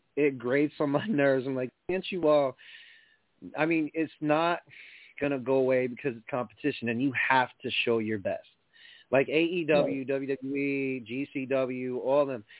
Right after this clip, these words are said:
Speaker 1: To me, dude, they're the three modern versions of three companies at the time that were, cannot be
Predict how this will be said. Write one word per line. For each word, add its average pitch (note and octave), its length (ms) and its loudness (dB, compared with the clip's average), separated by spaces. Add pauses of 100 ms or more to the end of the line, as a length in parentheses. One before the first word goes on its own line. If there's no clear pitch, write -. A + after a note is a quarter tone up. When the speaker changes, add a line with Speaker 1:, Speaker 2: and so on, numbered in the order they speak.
(260)
Speaker 1:
To C#3+ 60 -6
me, E3+ 200 -2
dude, F#3 380 0 (340)
they're D3+ 220 2
the D#3 220 0
three D#3+ 220 2
modern E3+ 400 2
versions C#3 420 -2
of B2+ 180 -4
three D3 180 2
companies C#3 460 -2
at A#2+ 120 -4
the A#2 80 -10
time C3+ 360 -2
that B2+ 100 0
were, A#2 220 -2 (120)
cannot B2 440 0
be D3 160 0